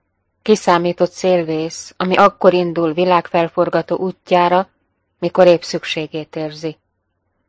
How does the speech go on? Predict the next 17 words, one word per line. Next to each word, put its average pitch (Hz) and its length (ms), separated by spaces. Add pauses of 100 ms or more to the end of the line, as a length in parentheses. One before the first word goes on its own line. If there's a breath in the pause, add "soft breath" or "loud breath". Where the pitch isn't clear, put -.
(380)
Tépetre 196 540
vágott, 190 420
török 175 300
hajgumiból 170 800
homlokba 165 520
hulló 160 380
sötét 160 420
szőke 156 360
tincsek, 180 640 (720)
gyárilag 175 480
félmosolyra 165 580
felsimuló 156 720
ajkak, 165 500
ártatlan 156 600
figyelem. 156 560 (1400)
Ám 208 280
ha 190 520